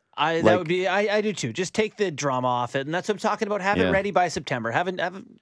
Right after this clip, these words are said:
Speaker 1: know what the team is.
Speaker 2: Well, dude, there's never, like, if we're doing the never star thing too, I don't wanna say this one was because there's definitely been complicated stars in the league in terms of the way their markets feel about them.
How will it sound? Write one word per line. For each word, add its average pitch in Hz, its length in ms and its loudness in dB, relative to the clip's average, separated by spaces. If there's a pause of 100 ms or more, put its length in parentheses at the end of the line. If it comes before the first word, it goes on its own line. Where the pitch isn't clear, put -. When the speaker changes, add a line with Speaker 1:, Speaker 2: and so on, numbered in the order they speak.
Speaker 1:
know 226 160 0
what 233 160 0
the 202 60 -10
team 135 280 -4
is. - 220 -12
Speaker 2:
Well, - 60 -6
dude, - 280 -4
there's 190 180 -2
never, 208 360 -4
like, 127 200 -4
if 110 140 -8
we're 151 100 -4
doing 175 220 -4
the 175 80 -2
never 147 300 -2
star 104 320 0
thing 92 260 -4
too, 107 320 -2
I 101 80 0
don't 113 100 -2
wanna 110 100 -2
say 95 140 -4
this 85 200 -4
one 82 160 -4
was 78 160 -6
because 82 240 -10
there's 82 160 -8
definitely 101 380 -2
been 87 120 -6
complicated 82 500 -4
stars 82 300 -4
in 82 60 -8
the 78 60 -6
league 80 180 -4
in 73 60 -8
terms 82 200 -10
of 76 60 -10
the 82 60 -4
way 80 120 -2
their 76 100 -2
markets 80 320 -4
feel 98 140 -2
about 98 200 -2
them. 117 200 -4